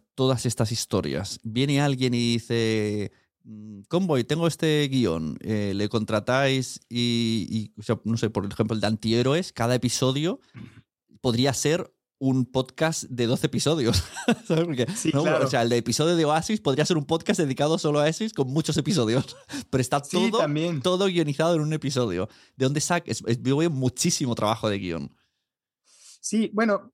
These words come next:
Speaker 2: p-, nos encantaría que llegara alguien externo y, o sea, m-, nos gustaría que llegaran más personas con propuestas para podcast, ¿no? Pero no, la verdad es que más bien nosotros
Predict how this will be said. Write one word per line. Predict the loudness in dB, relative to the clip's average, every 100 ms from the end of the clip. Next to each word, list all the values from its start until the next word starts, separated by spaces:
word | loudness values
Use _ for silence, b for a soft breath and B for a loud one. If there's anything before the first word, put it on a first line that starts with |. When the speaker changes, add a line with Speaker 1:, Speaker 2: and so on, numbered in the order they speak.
| -20
Speaker 2:
p-, | -18 -10 0
nos | 0 2
encantaría | 0 0 2 0 0 0
que | 0
llegara | 2 2 2 4 2 0 -4 -10 -2
alguien | 0 2 2
externo | 0 -2 0 0 -2 -6 -16 _ _ _ _ _ _ -2
y, | 2 2 2 2 0 -2 -4 -6 -8 -12 _ _ _ -6
o | -2
sea, |
m-, | 0 -2 -8
nos | -4 -2
gustaría | -2 0 0
que | 2
llegaran | 0 2 0 0
más | -2 -2
personas | -4 -4 -4 -4
con | -4 -2
propuestas | -2 2 0 0 -2
para | -2 -2
podcast, | 2 0 0 -12 -12
¿no? | -14 _ b b b b
Pero | 0 2
no, | 4 2
la | 0 0 2
verdad | 4 4
es | 2
que | 0
más | -2 0 0 2
bien | 2 2
nosotros | 2 2 2 0 -2